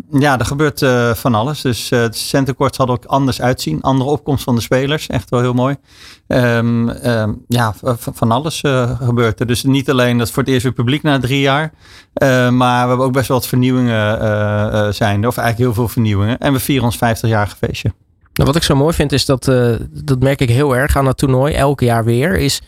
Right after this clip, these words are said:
Speaker 2: eh, jullie nemen met minder ook geen genoegen, hè? Er zit altijd weer, altijd weer iets beters, eh, verbeterpuntjes in. Altijd weer is er iets anders. Eh, er zijn altijd weer nieuwe dingen. Jullie zijn kortom eigenlijk altijd bezig met vernieuwen.
Speaker 1: Altijd, ja, klopt. Ja, we kijken altijd van, eh, hoe kunnen we verbeteren.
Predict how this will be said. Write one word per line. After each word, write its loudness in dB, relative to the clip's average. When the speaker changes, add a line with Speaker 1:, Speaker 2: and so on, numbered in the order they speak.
Speaker 2:
eh, 0
jullie 0
nemen 2
met 2
minder 2
ook 0
geen 2
genoegen, 0
hè? 0
Er 0
zit -2
altijd 0
weer, 0
altijd 0
weer 0
iets -4
beters, 0
eh, 0
verbeterpuntjes -2
in. 0
Altijd 0
weer 2
is 2
er 0
iets 0
anders. 0
Eh, 0
er 0
zijn -2
altijd 0
weer 2
nieuwe 2
dingen. 2
Jullie 0
zijn 0
kortom 0
eigenlijk 0
altijd 0
bezig 0
met 0
vernieuwen. 2
Speaker 1:
Altijd, 0
ja, 0
klopt. -4
Ja, 0
we -2
kijken 0
altijd 0
van, 0
eh, 0
hoe 0
kunnen 0
we -2
verbeteren. -2